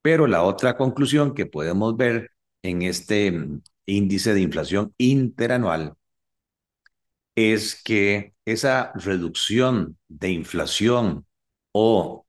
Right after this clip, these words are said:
deflación no es igual en todos los segmentos de ingresos. La inflación ha pegado más duro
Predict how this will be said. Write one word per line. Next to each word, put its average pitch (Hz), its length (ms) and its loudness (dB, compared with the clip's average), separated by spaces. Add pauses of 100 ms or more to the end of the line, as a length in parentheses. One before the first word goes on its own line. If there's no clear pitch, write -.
deflación 98 1080 -2 (280)
no 98 280 -2
es 101 200 -2
igual 98 580 0
en 85 200 -10
todos 90 240 0
los 95 140 2
segmentos 80 500 -2
de 92 80 -2
ingresos. - 580 -2 (520)
La 107 220 2
inflación 123 680 2
ha 107 80 0
pegado 110 400 0
más 101 240 0
duro 95 400 -4